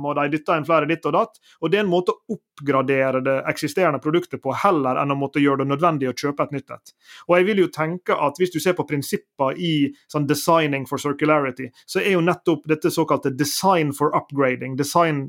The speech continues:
for upgradability, altså det å designe produkt slik at de kan oppgraderes gjennom livsløpet, for derved å gjøre det unødvendig å kjøpe et nytt produkt når du simpelthen kan oppdatere det du har. Det, det tenker jeg på som, som helt klart innenfor,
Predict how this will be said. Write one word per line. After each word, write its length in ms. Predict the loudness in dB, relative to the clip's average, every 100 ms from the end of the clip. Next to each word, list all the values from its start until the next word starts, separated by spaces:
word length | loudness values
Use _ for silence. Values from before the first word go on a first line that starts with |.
| -8
for 200 | -2 -2 -2
upgradability, 800 | 0 0 2 2 2 0 -4 -4
altså 200 | -2 2
det 100 | 2
å 80 | 2
designe 560 | -2 -2 0 0 -2 -4
produkt 480 | 0 0 -2 -10 _ -18 -8
slik 480 | -2 0 -2 -4 -8
at 100 | -6 0
de 120 | 0
kan 160 | 0 -4
oppgraderes 680 | -6 -6 -4 -2 -2 0 0
gjennom 260 | 0 0 0
livsløpet, 600 | 0 -2 -4 -6 -12 -16 -20 -2
for 200 | -2 2
derved 480 | 2 2 0 0 2
å 80 | 2
gjøre 220 | 2 2
det 100 | 2
unødvendig 500 | 2 2 0 0 0
å 60 |
kjøpe 300 | 2 2 2
et 100 | -2
nytt 160 | -4 -4
produkt 480 | -4 -2 -4 -8 -20 _ -2
når 140 | -2
du 40 | 0
simpelthen 480 | 0 0 -2 -2 -2
kan 120 | -4
oppdatere 480 | -6 -4 -6 -4 -2
det 140 | -2 -2
du 60 |
har. 160 | -4 -6 _ _ _ -12
Det, 140 | -8 -8
det 240 | 0 2 2
tenker 260 | 2 2 2
jeg 60 |
på 100 | 0
som, 260 | -2 -4 -2
som 200 | -4 0
helt 260 | 0 0 0
klart 240 | 0 0 -2
innenfor, 560 | -2 2 0 0 -8